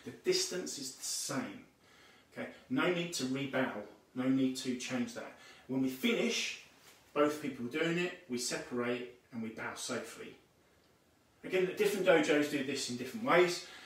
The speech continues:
I was certainly taught a different way for, for many, many years. But for my mind, when you bow to someone, they have to be in front of you, okay? There is, there is no point, if you're my target there,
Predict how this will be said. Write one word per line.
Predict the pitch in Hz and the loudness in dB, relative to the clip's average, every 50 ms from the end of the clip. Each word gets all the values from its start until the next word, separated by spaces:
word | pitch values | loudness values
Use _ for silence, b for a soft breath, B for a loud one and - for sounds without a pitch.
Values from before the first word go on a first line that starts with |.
| B B B B B B B B B B B B _ _ - | B B B B B B B B B B B B _ _ -4
I | 117 127 | -2 0
was | 127 123 - | 0 0 0
certainly | - 131 123 117 113 | -2 -2 -2 -2 -4
taught | 113 - 127 117 120 - | -6 -6 -4 -4 -4 -4
a | 127 | -6
different | 127 127 127 117 120 | -6 -6 -6 -6 -4
way | 120 117 117 | -4 -4 -6
for, | - - - 120 113 | -8 -8 -8 -8 -8
for | - - 127 | -6 -4 -2
many, | 123 135 139 135 131 | -2 0 2 2 2
many | 123 120 113 107 | 2 2 0 -4
years. | 107 110 120 117 101 101 - - - - - _ _ _ _ | -6 -8 -8 -8 -8 -8 -10 -10 -12 -16 -20 _ _ _ _
But | 151 151 143 | -6 -6 -6
for | - - 151 | -4 -2 -2
my | 156 160 180 190 190 | 2 4 4 4 4
mind, | 185 180 175 156 156 151 151 | 4 2 2 2 2 0 0
when | 160 170 165 | 0 0 0
you | 165 170 | -2 0
bow | - 180 - 190 196 202 | 0 2 2 2 2 2
to | - - | 0 -2
someone, | - - 151 135 135 131 131 131 131 | -2 -2 0 2 2 2 2 4 2
they | 135 135 131 - - - | 2 2 0 -2 -4 -4
have | 160 - - - | -4 -6 -6 -6
to | - | -4
be | - 147 147 135 | -2 0 4 4
in | 131 127 | 4 4
front | 127 131 131 123 - 113 | 4 2 -2 -2 -2 -6
of | 104 104 | -8 -8
you, | 113 113 107 110 - B B B B B B - | -8 -8 -8 -8 -10 B B B B B B -14
okay? | 120 - 123 - 240 240 B B B B B - | -8 -4 -2 -2 -2 -2 B B B B B -6
There | 139 139 | -4 -2
is, | 139 131 131 | -2 -4 -2
there | - 147 143 143 | 0 2 2 2
is | 139 143 151 | 2 2 2
no | 151 156 165 | 2 2 2
point, | 175 - - - 147 139 131 - - - - - | 0 -2 -2 -2 0 0 -2 -2 -6 -10 -12 -8
if | 135 127 - - 135 | -8 -8 -6 -4 0
you're | 143 147 151 143 139 131 | 2 4 4 6 4 4
my | 135 131 127 123 | 2 0 0 -2
target | 120 - - 147 147 135 131 127 123 - | -4 -6 -4 -2 0 0 0 -2 -4 -4
there, | 127 123 123 123 120 | -2 -2 -2 -2 -4